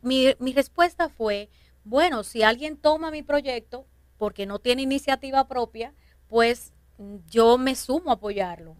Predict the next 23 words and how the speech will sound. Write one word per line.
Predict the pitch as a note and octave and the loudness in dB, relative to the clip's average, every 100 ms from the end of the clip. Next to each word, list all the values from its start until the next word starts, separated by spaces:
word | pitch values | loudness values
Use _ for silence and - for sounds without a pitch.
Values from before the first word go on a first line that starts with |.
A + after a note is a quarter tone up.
| _ | _
Y | G#3 | -16
si | A3 | -10
mañana | G#3+ G#3 G#3 A#3 | -8 -6 -2 -2
yo | C4+ C4+ | 2 0
llego | B3 C4+ C4+ | 2 0 2
al | C#4 | 0
Congreso, | C4+ C4+ C4 A#3+ A#3 B3 _ - - | 0 -2 -2 -2 -4 -14 _ -20 -8
pues | A3 G#3+ F#3+ | -4 -4 -4
yo | G#3+ A#3 | -6 -4
revisaría | A#3+ A3 G#3+ G3 F#3 C#4+ C#4+ G#3 | -4 -4 -8 -10 -8 -6 -4 -4
su | A3 C#4 | -8 -16
propuesta | - C#4 B3+ C4 A#3 - - | -10 -8 -2 -4 -4 -14 -18
a | F#3+ | -16
ver | F#3+ G3+ | -14 -16
si | - | -10
está | A3+ - B3 | -8 -4 -4
acorde | - D#4 E4 G#3 G3 _ _ _ | 4 4 4 -2 -16 _ _ _
con | G#3 G#3+ | -6 -4
la | G#3 | -4
que | G#3+ G3 | -6 -6
yo | G#3 A#3+ C4 | 0 2 2
estoy | B3 A#3 B3 | -2 -10 -10
proponiendo, | A#3+ A#3+ B3+ C4 C4 A3+ A3+ | -10 -12 -12 -12 -12 -14 -16